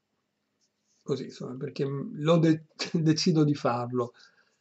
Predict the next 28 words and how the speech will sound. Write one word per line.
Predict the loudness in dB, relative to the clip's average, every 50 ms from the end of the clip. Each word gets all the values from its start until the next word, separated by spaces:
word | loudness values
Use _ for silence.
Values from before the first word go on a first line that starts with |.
| _ _ _ _ _
ma | -4 -2 -2
non | 0 0 2 2
lo | 4 2 2
posso | 2 0 -2 -2 -2 -2 -4
chiedere, | 0 0 0 0 0 0 2 2 2 2 2 -2 -6 _ _ _ _ _ _ _ _ _ _ _ _ _ _ _ _ _ _ _ _ _ _ _ _ _
giustamente, | -10 -8 -8 -8 -6 -6 -4 -2 0 0 0 0 0 -2 -4 -8
insomma, | -10 -10 -10 -10 -8 -8 -8 -8 -10 -12 _ _ _ _ _ _ _
a | -2 0 0
un | 0 0 0
altro, | -2 -4 -4 -6 -8 -8 -8 -8 -8 -8 -10 _ _ _ _ _ _ _ _ _ _ _ _ _ _ _
di | _ 2 6
cui | 10 10 12
in | 12
questo | 12 10 10 10 6
momento | 6 6 6 8 8 8 6
conti-, | 6 4 2 2 0 -2 -2 -2
comincio | -2 -2 0 2 2 2 0 -2
a |
sentirne | -2 -2 -2 -2 -2 -2 0 2 4 4 4 2 2 -2
bisogno, | -4 -4 -2 4 6 6 6 6 6 2 -2 -2
insomma, | -4 -6 -6 -6 -6
mi | -6
piacerebbe | -6 -6 -4 0 2 2 2 4 2 2 2 0 -2 -8 _
dedicarmi | -2 0 0 0 0 2 0 0 2 6 6 8 8 8
di | 6 2
più | 2 4 4 4 4 2 0 -8 _ _ _ _ _ _ _
a | -2 0
leggere | 0 2 0 0 2 2 4 4 4 2 0 -6 -12